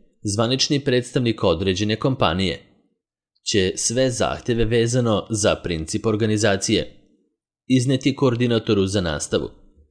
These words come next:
a možemo sa sigurnošću reći da će svi oni biti adekvatno ostvareni. Svakako je potrebno istaći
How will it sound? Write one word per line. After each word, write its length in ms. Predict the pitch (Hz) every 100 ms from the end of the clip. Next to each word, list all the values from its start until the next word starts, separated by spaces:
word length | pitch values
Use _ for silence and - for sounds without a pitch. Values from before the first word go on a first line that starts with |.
| - _ _ _ -
a 200 | 92 85
možemo 500 | 117 98 82 110 110
sa 140 | 107 117
sigurnošću 720 | 120 117 120 117 120 - 113
reći 600 | 107 104 - 95 - - _ _ _ -
da 180 | 107 107
će 220 | - 101
svi 360 | - - 131 104
oni 360 | 65 92 117 110 113
biti 320 | 127 131 -
adekvatno 640 | 127 120 87 - 110 131 85
ostvareni. 520 | 76 - 95 87 73 - - - - _ _ _ _ _ _ _ _ _ _ _ _ _ _
Svakako 480 | - 107 95 101 104
je 200 | 98 95
potrebno 560 | 98 95 110 107 92 -
istaći 720 | 95 - 95 - 80 -